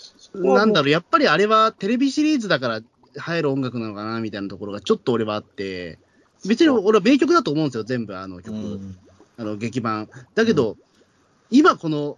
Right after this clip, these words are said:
Speaker 2: ね、五十五年後ですよね、
Speaker 1: うん。
Speaker 2: 今。そのウルトラマンから五十、
Speaker 1: うん。
Speaker 2: え、五十六年後か、もうすでに。ええ。に、なんか改めてこれ聞くと、ちょっと合ってないな、みたいなところもあったから。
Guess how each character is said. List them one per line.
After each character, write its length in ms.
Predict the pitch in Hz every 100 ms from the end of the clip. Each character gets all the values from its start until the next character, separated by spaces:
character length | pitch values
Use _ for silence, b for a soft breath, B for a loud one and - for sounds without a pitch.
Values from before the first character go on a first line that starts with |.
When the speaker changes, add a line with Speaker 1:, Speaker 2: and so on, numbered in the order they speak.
| _ -
Speaker 2:
ね、 300 | 165 135 101 127
五 140 | 175
十 240 | 220 269
五 320 | 233 180 202 226
年 180 | 233
後 240 | 226 269 277 -
で 120 | 131
す 100 | 98
よ 80 | 87
ね、 140 | 139
Speaker 1:
う 40 | 101
ん。 100 | 107
Speaker 2:
今。 240 | 98 85 _ _ _ _ _ _ _
そ 60 | 104
の 100 | 107
ウ 60 |
ル 60 | 117
ト 100 | 123
ラ 100 | 110
マ 100 | 98
ン 60 | 87
か 80 |
ら 80 | 92
五 200 | 98 131
十、 160 | 135 170
Speaker 1:
う 40 | 190
ん。 60 | - _
Speaker 2:
え、 100 | 156
五 140 | 143 135
十 100 | 185
六 160 | 135
年 140 | 214 220
後 80 | 196
か、 100 | 104
も 80 |
う 40 | 92
す 80 | 98
で 100 | 85
に。 140 | 82 _
え 320 | 98 92 80 _
え。 40 | b b b b _ -
に、 300 | 143 175 165 -
な 140 | 180
ん 20 |
か 200 | 143 147
改 120 | 220 233
め 80 |
て 100 | 147
こ 120 | 117 117
れ 80 |
聞 140 | - 120
く 100 | 107
と、 260 | 117 110 -
ち 100 | -
ょ 60 | 370
っ 20 | 403
と 120 | 180
合 40 |
っ 40 | 190
て 140 | 175
な 120 | 170
い 40 | 147
な、 140 | 127
み 80 | 120
た 80 | 110
い 40 |
な 40 | 104
と 60 |
こ 120 | 107 107
ろ 60 |
も 100 | 104
あ 20 |
っ 40 | 92
た 140 | 101
か 80 | 85
ら。 320 | 87 85 82